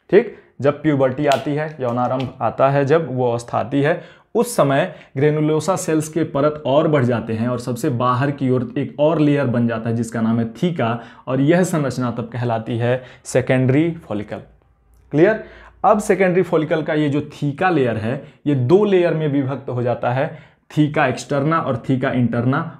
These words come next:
और इसके अंदर एक गुहा बन जाती है, कैविटी बन जाती है जिसे एंट्रम कहते हैं। और अब ये संरचना कहलाती है टर्शियरी फॉलिकल। और टर्शियरी फॉलिकल के अंदर ही meiosis फर्स्ट संपन्न होता है, कंप्लीट होता है, जिसके फलस्वरूप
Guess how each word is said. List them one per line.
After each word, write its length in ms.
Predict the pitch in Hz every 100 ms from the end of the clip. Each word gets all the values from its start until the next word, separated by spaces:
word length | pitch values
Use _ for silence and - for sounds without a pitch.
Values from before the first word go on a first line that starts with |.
| -
और 100 | 131
इसके 220 | 135 147
अंदर 500 | 147 147 165 180 175 -
एक 220 | 147 143 135
गुहा 380 | 127 147 170
बन 180 | 156 135
जाती 260 | 123 107 127
है, 120 | 131
कैविटी 440 | 131 151 147 165
बन 180 | 151 131
जाती 220 | 120 107
है 60 | 123
जिसे 260 | 120 139 -
एंट्रम 360 | 131 143 170 165
कहते 280 | 131 -
हैं। 260 | 117 127 - - -
और 320 | 135 160 170 156
अब 160 | 131
ये 140 | 139 135
संरचना 480 | 143 131 127 131
कहलाती 460 | 117 117 113 113 123
है 100 | 127
टर्शियरी 600 | 120 123 117 - 131 147
फॉलिकल। 420 | 147 110 104 - 104 - _ _ _ _ _ _ _
और 240 | 143 156 175
टर्शियरी 640 | - 147 120 147 147 185
फॉलिकल 440 | 175 143 139 156
के 120 | 147 147
अंदर 540 | - 147 151 165 196
ही 580 | 139 147 185 160 135 - - - 135
meiosis 460 | 143 156 156 202
फर्स्ट 460 | 196 - 170 170 220 208 - -
संपन्न 480 | - 135 127 151 185
होता 300 | 170 180 170
है, 260 | 160 185 - -
कंप्लीट 440 | 127 123 185 190
होता 220 | 156 135
है, 160 | 131 123
जिसके 300 | 139 156 208
फलस्वरूप 580 | 202 147 127 131 147